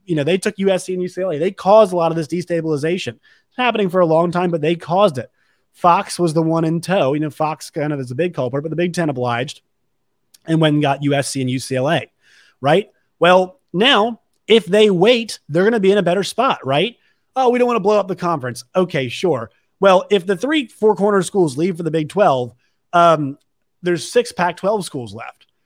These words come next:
And you'd be swooping in and getting schools in a very difficult situation, and you'd be getting them for a very large discount.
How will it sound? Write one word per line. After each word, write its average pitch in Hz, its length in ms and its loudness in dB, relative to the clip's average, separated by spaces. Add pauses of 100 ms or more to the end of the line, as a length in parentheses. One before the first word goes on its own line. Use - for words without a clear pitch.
(300)
And 175 460 0 (300)
you'd 185 280 -2
be 226 140 -2
swooping 220 480 0
in 180 300 2
and 160 200 -2
getting 175 280 2
schools 175 400 0
in 156 100 -6
a 147 140 -2
very 175 340 -2
difficult 170 540 -4
situation, 147 840 -4 (460)
and 170 140 -2
you'd 180 80 0
be 165 80 -2
getting 180 240 2
them 190 180 0
for 175 160 0
a 170 80 0
very 151 380 -2
large 143 320 -4
discount. 139 480 -4